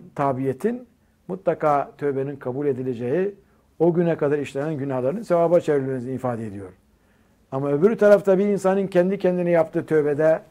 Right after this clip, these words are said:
derecat kazanabilir ama onun bütün günahlarının bu tövbelerde ifade edildiği gibi sevaba çevrilmesi asla mümkün değil.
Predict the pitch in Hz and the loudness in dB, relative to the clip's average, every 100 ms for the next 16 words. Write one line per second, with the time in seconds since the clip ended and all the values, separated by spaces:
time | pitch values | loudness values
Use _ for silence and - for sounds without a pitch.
0 | _ _ _ - 147 156 156 202 202 - | _ _ _ -2 2 2 4 4 2 2
1 | 165 160 156 139 151 233 269 165 160 226 | 2 4 2 0 4 4 4 2 4 2
2 | 262 - _ _ _ _ _ 143 143 185 | 0 -10 _ _ _ _ _ -2 0 2
3 | 165 - 226 233 214 208 190 175 170 220 | 0 -2 -2 0 4 6 8 6 4 0
4 | 233 190 190 180 170 165 160 185 180 165 | 0 0 2 2 4 2 2 0 -2 0
5 | 160 175 151 156 180 180 170 165 156 151 | 0 2 0 0 -2 -2 -2 -2 -2 0
6 | 160 180 175 156 151 151 - 214 185 190 | 2 2 2 0 0 -6 -4 -2 0 -2
7 | 185 160 143 139 202 240 170 147 113 | 2 0 0 -6 -6 -4 -2 0 -2